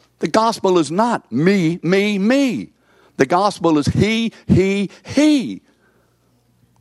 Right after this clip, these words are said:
That's the gospel.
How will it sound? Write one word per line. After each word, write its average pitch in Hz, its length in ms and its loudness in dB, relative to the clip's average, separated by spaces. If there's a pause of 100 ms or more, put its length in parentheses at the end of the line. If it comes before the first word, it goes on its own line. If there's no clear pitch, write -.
(1160)
That's 339 300 -2
the 156 140 0
gospel. 127 680 -4